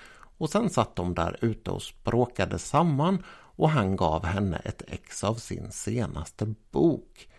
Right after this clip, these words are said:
Ett möte som gav en ganska lång vänskap.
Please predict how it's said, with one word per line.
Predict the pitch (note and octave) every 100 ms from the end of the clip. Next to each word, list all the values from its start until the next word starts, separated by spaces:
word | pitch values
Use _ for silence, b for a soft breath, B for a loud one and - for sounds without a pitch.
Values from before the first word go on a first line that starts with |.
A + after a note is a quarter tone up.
| b b b b
Ett | E3 -
möte | G3+ F#3+ - D3+ E3+
som | - - G2 F#2+
gav | - F#2+ D#2+
en | F2 F2
ganska | B2+ - F#2+
lång | F#2 F#2 C3 E3 A2+ -
vänskap. | - E2 E2 - - -